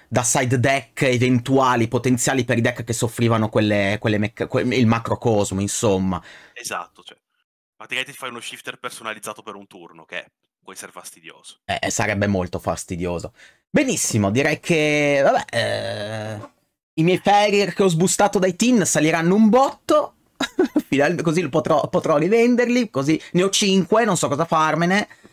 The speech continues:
Speaker 1: e due li potrò gettare. Io mi aspettavo comunque che Ferrier non lo toccassero, me lo aspettavo, perché
Speaker 2: No, ma
Speaker 1: appunto
Speaker 2: state, Lot Armor da tin, devono,
Speaker 1: Appunto.
Speaker 2: poi più che altro Ferrier, oltre a essere forte in Castira,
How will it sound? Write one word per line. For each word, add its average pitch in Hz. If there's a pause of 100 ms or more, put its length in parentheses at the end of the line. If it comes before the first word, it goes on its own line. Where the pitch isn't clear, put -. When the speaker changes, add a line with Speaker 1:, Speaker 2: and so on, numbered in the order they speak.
(200)
Speaker 1:
e 123
due 151
li 156
potrò 113
gettare. 104
Io 294
mi 320
aspettavo 160
comunque 117
che 117
Ferrier 113
non 107
lo 95
toccassero, -
me 160
lo 165
aspettavo, 87 (300)
perché 147
Speaker 2:
No, -
ma -
Speaker 1:
appunto 208
Speaker 2:
state, - (500)
Lot 98
Armor 87
da 85
tin, 82
devono, 85
Speaker 1:
Appunto. 135
Speaker 2:
poi 123
più 110
che 101
altro -
Ferrier, 92
oltre 110
a -
essere -
forte 104
in 92
Castira, 87